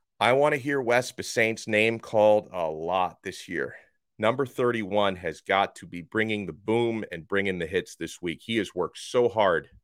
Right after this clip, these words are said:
as a true freshman to get to where he's gotten. He is now a starting linebacker, and I think the young man's gonna make the most of it this week. I am buying stock.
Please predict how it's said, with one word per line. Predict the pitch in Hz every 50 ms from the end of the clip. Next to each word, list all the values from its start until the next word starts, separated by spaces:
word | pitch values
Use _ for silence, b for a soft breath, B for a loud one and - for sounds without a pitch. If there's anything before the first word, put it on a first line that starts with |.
| _ _ _ -
as | - 85 90
a |
true | 85 - - 107 -
freshman | - - - 98 98 92 - - 101 90 78
to | 73 -
get | - 98 92 - -
to | -
where | 87 85 87 85
he's | 80 92 87 -
gotten. | - - 85 80 78 78 - 78 78 76 71
He | - 95 98
is | 92 82 -
now | 95 90 87 82 78
a |
starting | 80 - - - 90 85 82 82 82
linebacker, | 80 76 76 80 78 73 71 69 69 69 - - 69 60
and | 67 78 80
I | 85
think | - - 98 87 -
the | 87 85
young | 85 80 85 80
man's | 78 78 78 76 -
gonna | - 82 76
make | 78 78 76 -
the | - 85
most | 69 73 85 - - -
of | -
it | - -
this | - - - - -
week. | 76 67 - 67
I | 78 85
am | 82 76
buying | 73 82 73 71 67 64
stock. | - - - 78 71 71 87 _